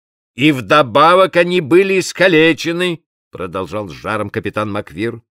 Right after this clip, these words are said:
«Я не мог допустить этого на моём судне,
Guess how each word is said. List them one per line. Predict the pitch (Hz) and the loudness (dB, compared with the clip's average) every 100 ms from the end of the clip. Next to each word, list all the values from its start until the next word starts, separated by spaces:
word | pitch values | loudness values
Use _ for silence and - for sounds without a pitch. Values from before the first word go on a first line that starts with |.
| _ | _
«Я | - 127 | -4 -2
не | 190 208 | 2 2
мог | 175 175 190 165 | 4 6 4 2
допустить | 156 - 202 - 185 202 196 | -2 -2 -6 -8 -8 -4 0
этого | 185 190 196 | 0 0 -2
на | 190 | 0
моём | 190 196 185 | 2 0 -2
судне, | - 196 160 190 185 | -6 -6 -4 -6 -6